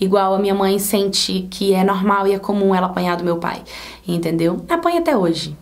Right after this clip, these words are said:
eles brigam até hoje, eles se batem até hoje. Eu posso fazer o quê? Nada, como eu disse, o poder dela mudar é dela.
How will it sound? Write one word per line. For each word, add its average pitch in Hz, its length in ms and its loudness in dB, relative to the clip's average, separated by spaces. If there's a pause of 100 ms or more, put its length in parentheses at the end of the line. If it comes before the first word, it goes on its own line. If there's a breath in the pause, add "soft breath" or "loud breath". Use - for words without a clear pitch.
eles 202 240 0
brigam 214 340 0
até 190 200 -4
hoje, 165 280 -4
eles 185 200 -2
se - 100 -4
batem 185 380 -2
até 180 160 -10
hoje. - 200 -4
Eu 254 120 2
posso 226 280 -2
fazer 214 220 -2
o 208 60 -2
quê? 170 260 -4 (300)
Nada, 202 280 0
como 208 200 2
eu 220 80 2
disse, 190 220 0
o - 20 -6
poder 196 320 0
dela 196 180 2
mudar 196 400 0 (180 loud breath)
é 214 60 -2
dela. 180 420 0